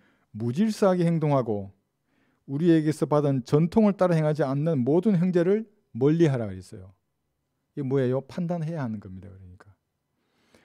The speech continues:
무질서하고 성경적 전통이 아닌 것을 주장해요. 교제할 수 없는 거예요. 그런 것은 고치지 않으면 멀리하는 겁니다. 고린도후서 여기 십이 장도 볼게요. 십팔 절에 보시면,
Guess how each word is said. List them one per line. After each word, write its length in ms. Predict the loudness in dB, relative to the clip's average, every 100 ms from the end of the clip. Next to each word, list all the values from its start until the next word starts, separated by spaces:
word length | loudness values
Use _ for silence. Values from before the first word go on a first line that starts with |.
| _
무질서하고 840 | -6 -4 0 0 2 2 2 2 -2
성경적 500 | -2 -2 0 0 0
전통이 420 | -2 -2 -2 -2
아닌 320 | -2 -2 0
것을 380 | 0 2 2 2
주장해요. 680 | -2 -2 -2 0 -2 -4 -12 _ _ _ _ _ _ _ _ _ _ _ _ _ _ _ -8
교제할 280 | -2 -2
수 100 | -2
없는 200 | -4 -6 -4
거예요. 160 | -6
그런 180 | -8 -12
것은 260 | -14 -18 -20 _ _ _ _ _ _ _ _ _ _ _ _ -6
고치지 340 | -6 -2 0 0
않으면 440 | 0 -2 -4 -4
멀리하는 440 | -2 -2 -2 -4
겁니다. 320 | -6 -10 -12 -20 _ _ _ _ _ 0
고린도후서 640 | 2 6 6 6 6 6
여기 180 | 6 2
십이 320 | 0 -2 0
장도 440 | 2 2 -2 -4 -6
볼게요. 440 | -8 -8 -8 -8 -12
십팔 280 | -10 -8
절에 180 | -4 -4
보시면, 560 | -4 -8 -8 -8 -10